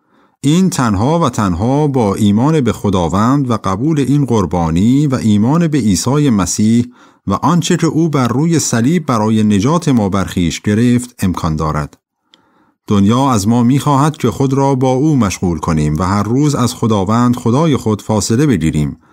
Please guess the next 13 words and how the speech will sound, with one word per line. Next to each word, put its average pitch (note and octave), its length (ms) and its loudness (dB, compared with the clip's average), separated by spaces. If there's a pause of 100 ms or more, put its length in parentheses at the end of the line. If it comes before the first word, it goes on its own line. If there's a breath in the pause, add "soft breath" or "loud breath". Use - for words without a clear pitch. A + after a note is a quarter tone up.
(400 loud breath)
اما D#3 280 2
هیچ E3+ 300 2
چیز F#2 380 0
نمی‌بایست B2+ 720 2
که B2+ 80 -2
ما B2+ 260 2
را D#3+ 160 0
از G#2 280 -2
محبت C3 520 -2
خداوند F#2+ 640 -2
دور C#3 340 0
نگه A2+ 220 0
داشته B2+ 580 -2